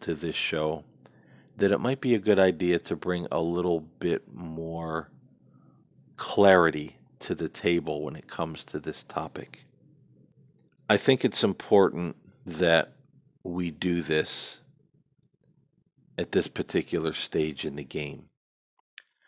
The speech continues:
But before we pull up our chairs and lay all of this out on the table,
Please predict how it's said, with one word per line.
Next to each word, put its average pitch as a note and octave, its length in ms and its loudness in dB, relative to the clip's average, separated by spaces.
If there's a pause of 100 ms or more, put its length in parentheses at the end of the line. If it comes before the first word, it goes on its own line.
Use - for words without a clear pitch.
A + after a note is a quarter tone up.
(680)
But G#2+ 160 0
before B2+ 420 4
we A#2 260 6
pull G#2+ 320 6
up - 140 6
our F#2 140 8
chairs F#2 600 6
and E2 200 -2
lay E2 240 4
all E2 200 4
of D2+ 120 -2
this - 440 -2
out E2 300 0
on D#2+ 180 -2
the C#2 80 -10
table, G2+ 540 2